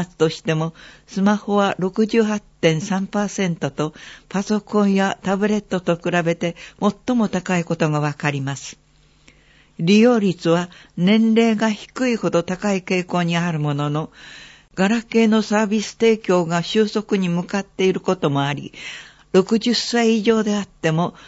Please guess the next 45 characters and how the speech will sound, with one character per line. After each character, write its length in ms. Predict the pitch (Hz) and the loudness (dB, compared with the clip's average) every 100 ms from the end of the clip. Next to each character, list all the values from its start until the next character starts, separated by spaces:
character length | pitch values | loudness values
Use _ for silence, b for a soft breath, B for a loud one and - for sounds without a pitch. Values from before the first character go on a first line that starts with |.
| B | B
八 300 | - 185 220 | -8 -4 0
割 340 | 233 226 233 233 | 0 2 2 2
以 40 | |
上 260 | 208 202 180 | 2 2 2
が 200 | 185 113 | 0 -2
ス 140 | - | -2
マ 140 | 196 196 | 0 0
ホ 160 | 196 | 2
を 80 | 196 | 2
利 140 | 170 190 | 4 4
用 180 | 196 | 4
し 140 | 196 - | 0 0
て 160 | 196 | 2
い 60 | 196 | 4
る 160 | 185 175 | 2 0
結 260 | - 196 | -4 -6
果 160 | - 180 | -4 -4
と 140 | 180 | -2
な 120 | 170 | -2
っ 60 | 170 | -2
て 180 | - 147 | -4 -2
い 80 | 127 | -2
ま 140 | 135 | -4
す。 180 | - - _ _ _ _ _ _ _ b b b b - | -6 -20 _ _ _ _ _ _ _ b b b b -4
な 240 | 185 180 | -2 -2
お、 100 | 185 B B B B B B - | -4 B B B B B B 2
ガ 140 | 202 | 2
ラ 160 | 220 214 | 2 -2
ケ 200 | 226 214 | 0 0
ー 40 | |
と 220 | 214 175 | 0 -2
は、 200 | 160 180 _ b b b - | -2 -4 _ b b b -4
ボ 140 | 196 | -2
タ 200 | 202 233 | 0 0
ン 80 | 226 | 0
付 280 | 208 - 214 | -4 -6 -2
き 60 | 202 | 0
の 200 | 208 - B B | 0 -4 B B
折 220 | 185 226 | -2 0
り 60 | 220 | -2
た 180 | 226 220 | -4 -4
た 160 | 233 | -2
み 160 | 220 220 | 0 0
型 280 | 220 208 202 | -2 -2 -4
携 360 | - 226 226 | -2 -2 -2